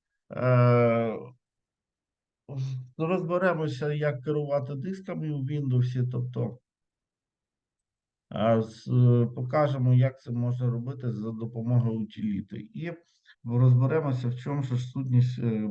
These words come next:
процесу керування дисками. А, і, відповідно, а,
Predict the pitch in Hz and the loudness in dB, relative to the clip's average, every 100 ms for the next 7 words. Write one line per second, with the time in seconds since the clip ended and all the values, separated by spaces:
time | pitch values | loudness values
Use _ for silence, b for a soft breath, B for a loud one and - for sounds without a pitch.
0 | - 117 - 123 123 113 - 110 110 110 | -6 -6 0 0 0 -6 -6 -4 -2 -2
1 | 101 95 - - - - - - _ b | -2 -4 -6 -12 -10 -12 -12 -18 _ b
2 | b b b _ _ - 113 113 110 101 | b b b _ _ -6 0 2 2 0
3 | 160 185 180 127 127 127 123 139 175 - | 0 2 2 4 2 2 0 -2 -4 0
4 | 127 120 - - _ _ _ _ _ _ | 4 4 0 -16 _ _ _ _ _ _
5 | _ _ _ - 113 113 110 | _ _ _ -2 2 4 2